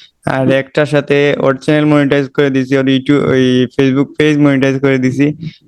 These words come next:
এরপরে আর কি ওর অফার দিছি, but ও কাজ করতেছে না, ওর আলাদা একটা টিম আছে, ওরা কন্টেন্ট তৈরি করে বা ওএআই দিয়ে কন্টেন্ট তৈরি করে ফেলে আর কি, আর ওখানে কোনো কারো হেল্প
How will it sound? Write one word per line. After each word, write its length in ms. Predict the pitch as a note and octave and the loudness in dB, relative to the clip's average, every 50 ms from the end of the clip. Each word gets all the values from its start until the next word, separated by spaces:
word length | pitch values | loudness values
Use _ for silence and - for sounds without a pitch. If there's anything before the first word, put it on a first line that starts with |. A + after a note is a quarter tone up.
| - | -4
এরপরে 320 | C3+ C3 C3 C#3 C#3+ C#3+ C#3+ | -4 -2 0 2 2 2 2
আর 240 | C#3+ C#3+ C#3 C3+ | 0 0 -2 -2
কি 280 | C3+ C#3 C#3 C3 C3 C#3+ - D#3 - - - - | -2 0 0 0 0 0 -2 -4 -6 -6 -6 -6
ওর 220 | - - C#3+ C#3 | -4 -2 0 0
অফার 320 | C#3+ D3+ D3 E3 E3 D#3 C#3 | 2 0 2 0 -2 0 0
দিছি, 200 | C3+ C3 C3+ C#3 | -2 0 0 0
but 340 | B2+ C3 B2+ - - - - | 0 0 -2 -2 -4 -2 -2
ও 260 | C3 B2 C3 - - | 0 0 -2 -4 -4
কাজ 260 | - C#3 C#3 C3 C3 - | -4 -4 -4 -4 -6 -4
করতেছে 380 | - C#3 B2 - C#3 B2+ B2+ A#2+ | -4 -4 -4 -4 -4 -2 -2 -2
না, 180 | A#2 A#2+ A#2 A#2+ _ - C3+ C3+ C3+ | -2 -4 -8 -10 _ -6 -2 0 0
ওর 160 | C3 C3 C3 | 2 0 0
আলাদা 420 | - - C3+ B2+ B2+ B2+ B2+ B2+ | -2 -2 -2 0 0 0 0 0
একটা 200 | C3 C3 - C#3 | -2 -2 -4 -6
টিম 280 | B2 - C#3 C3+ C3 B2+ | -4 -2 0 0 0 0
আছে, 300 | A#2+ A#2+ - - B2+ C3 - _ _ _ - - - - _ _ - | 0 -2 -4 -8 -12 -14 -16 _ _ _ -20 -20 -20 -20 _ _ -2
ওরা 180 | B2+ B2+ C3 | -2 0 0
কন্টেন্ট 420 | B2+ - C3+ C3 A#2 C3+ C3 B2+ C3 | 0 -2 0 0 0 0 0 0 2
তৈরি 220 | C3+ C3 B2+ B2+ | 2 2 2 0
করে 400 | A#2+ B2+ B2+ B2 B2 B2 B2 A#2+ - - - | 2 2 2 2 2 0 0 -2 -4 -8 -6
বা 200 | A#2+ B2 B2 B2+ | -4 -2 0 0
ওএআই 420 | B2+ C3 C#3 C#3 C#3+ D3 D3 D3 C#3 | 0 0 0 0 0 0 0 0 0
দিয়ে 160 | C3+ D3 C#3+ | 0 -2 -2
কন্টেন্ট 480 | - - C#3 C3+ B2+ B2 B2+ B2+ - | 0 -2 -2 -2 -2 -4 -6 -6 -4
তৈরি 200 | - C#3 C3+ C3 | -2 0 0 0
করে 260 | B2 B2+ B2 B2 A#2+ A#2 | 0 0 0 0 0 0
ফেলে 260 | A#2 A2+ A2+ A#2 A#2+ | -2 -2 -2 -4 -4
আর 160 | A#2+ A#2 A#2+ | -4 -4 -4
কি, 160 | B2 B2 B2 - | -4 -4 -4 -2
আর 240 | - B2+ B2 B2 B2 | -2 -2 -2 -2 0
ওখানে 300 | B2 B2+ B2 B2+ B2+ B2 - - | 0 0 0 0 0 -2 -2 -2
কোনো 340 | - C3 C3+ C3 B2+ - - - - - - - _ - | -2 0 0 0 0 -2 -6 -12 -16 -20 -20 -18 _ -4
কারো 200 | - C#3 C#3 C#3 | -2 0 2 2
হেল্প 240 | C3+ C#3 C3+ C3+ - | 2 2 0 -2 -2